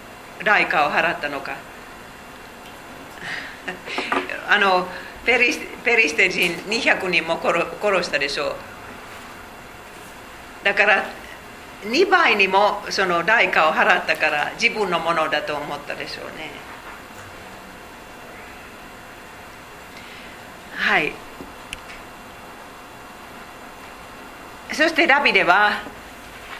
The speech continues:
王様になっても素晴らしい詩編、あ、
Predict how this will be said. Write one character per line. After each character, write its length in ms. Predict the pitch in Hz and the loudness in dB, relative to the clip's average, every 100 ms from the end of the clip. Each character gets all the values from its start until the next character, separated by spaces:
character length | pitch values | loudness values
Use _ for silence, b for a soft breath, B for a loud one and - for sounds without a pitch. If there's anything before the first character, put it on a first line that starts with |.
| - - - - - - - - - - - 226 | -14 -16 -14 -14 -14 -16 -16 -16 -16 -16 -2 4
王 120 | 240 | 6
様 280 | 240 208 180 | 6 6 6
に 120 | 170 | 6
な 140 | 175 | 4
っ 100 | 165 | 2
て 140 | - 175 | 0 2
も 200 | 208 208 | 2 2
素 160 | 247 | 2
晴 140 | 226 185 | 4 4
ら 100 | 160 | 2
し 180 | - 156 | 0 -2
い 40 | |
詩 160 | - 165 | -2 0
編、 260 | 151 143 - - - | 2 2 -2 -12 -12
あ、 260 | 151 147 | -4 -4